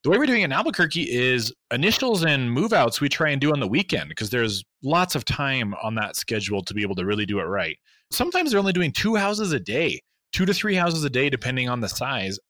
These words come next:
And that's not gonna work for us from a cash flow standpoint in this new market. So the plan is we roll with four people, do the initial in less amount of time that would have taken us to do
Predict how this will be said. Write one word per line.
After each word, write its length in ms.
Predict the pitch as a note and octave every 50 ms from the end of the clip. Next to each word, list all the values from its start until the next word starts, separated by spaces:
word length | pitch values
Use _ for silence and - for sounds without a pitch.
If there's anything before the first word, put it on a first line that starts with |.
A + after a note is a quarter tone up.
| _
And 140 | - G#2+ G#2+
that's 180 | A2 A2 - -
not 120 | C#3 C#3
gonna 140 | - D3 C3
work 220 | A#2 C3 D#3+ E3
for 180 | - - C3+ A2
us 380 | G#2+ A2+ A#2+ - - - - - _ -
from 260 | - - A#2+ G#2+ G2+
a 220 | F#2+ G2 F#2+ F2+ E2 E2 F2 - _
cash 280 | - D#3+ F#3 F3+ -
flow 160 | - A2 F#2
standpoint 680 | F2+ - - F#2+ E2+ E2+ F2+ - - G2 G2 A2 - - _ _ -
in 120 | G2+ G2
this 220 | F#2+ F2+ - - -
new 120 | G#2 G#2
market. 440 | A2 C#3+ F3+ F3+ - - C2 - -
So 260 | - A#2 A2+ G#2 G2 - _ _ _ _ _
the 100 | - G2
plan 320 | - - F#3 G#3+ A#3 G3+
is 260 | D#3 C#3 C3+ C3+ C3 - _ _ _ _ _ _
we 100 | - A2
roll 200 | A#2+ B2 A#2 G#2
with 100 | G2+ F#2+
four 280 | - - D#3+ F3 F#3 F3+
people, 540 | - E3 D3 - D3 C#3 C3+ C3+ C3+ C3 _ _ _ _ _ -
do 120 | C3 C#3+
the 140 | D#3 E3+ D#3+
initial 520 | D3+ C#3+ C3+ C3 - - D3 C3 B2 - _
in 160 | - A2+ A2
less 400 | G#2+ G#2 G#2 A#2 B2+ C3 - -
amount 240 | D#3 C#3 B2+ B2 A#2+
of 60 | A2+
time 300 | - A#2+ A#2+ A#2 A#2+ A#2
that 120 | A2 G#2+ G2+
would 120 | A2 G#2+
have 120 | G#2+ F#2+
taken 300 | - - A2+ G#2 - G#2
us 120 | G2+ G2 -
to 120 | - A2 G2+
do 480 | F#2 G#2 G#2+ G#2 G2+ G2 G2 F#2+ G2